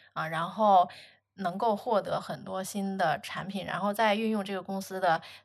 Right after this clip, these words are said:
非常成熟的商业化手段，能够把它打造成这个全球能够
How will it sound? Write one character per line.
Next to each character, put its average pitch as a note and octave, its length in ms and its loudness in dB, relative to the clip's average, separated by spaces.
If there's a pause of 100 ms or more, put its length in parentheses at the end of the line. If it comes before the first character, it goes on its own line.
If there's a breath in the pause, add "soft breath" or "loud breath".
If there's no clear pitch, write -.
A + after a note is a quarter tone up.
非 A3 120 0
常 G3+ 160 2
成 G#3+ 240 -6
熟 G3+ 140 -8
的 F#3 100 -2
商 G3 160 -2
业 G3 140 -2
化 F#3+ 160 -2
手 - 180 -12
段， E3+ 200 -4
能 D#3+ 120 -6
够 F3+ 140 -4
把 - 160 -6
它 E3+ 160 -6
打 - 300 -6
造 F3+ 200 0
成 D#3 240 -10
这 E3+ 160 -12
个 - 240 -10 (280 loud breath)
全 F3 180 -4
球 E3 420 -6 (260 loud breath)
能 D#3+ 140 -10
够 F#3 280 0